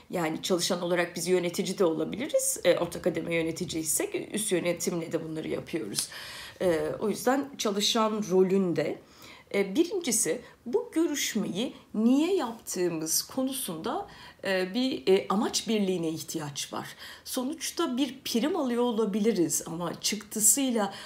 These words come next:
o primi hak etmek üzerine yapıyorsak eğer, e, o zaman o çok, e, büyümek ve gelişmek odaklı olmuyor. Aksiyon planı da ona göre, e, çıkmıyor. E, unutmayalım,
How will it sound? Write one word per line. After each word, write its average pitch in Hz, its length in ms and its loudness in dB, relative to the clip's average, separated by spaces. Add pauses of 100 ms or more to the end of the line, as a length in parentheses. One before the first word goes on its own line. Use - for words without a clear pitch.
(100)
o - 160 0
primi 262 300 0
hak 254 280 -4
etmek 226 340 -2
üzerine 175 540 0 (320)
yapıyorsak 202 720 2
eğer, 202 320 0 (380)
e, - 60 0
o 160 220 4
zaman 294 300 -4
o 302 120 -4
çok, 285 180 -4 (100)
e, 226 880 0
büyümek 254 420 2
ve 269 40 2
gelişmek 220 600 2
odaklı 202 540 -2
olmuyor. 202 540 2
Aksiyon 233 340 -2
planı 226 320 -4
da 240 60 -2
ona 190 220 -4
göre, 190 380 -2 (360)
e, 180 300 4
çıkmıyor. 190 640 -2 (300)
E, 226 140 4
unutmayalım, 240 720 0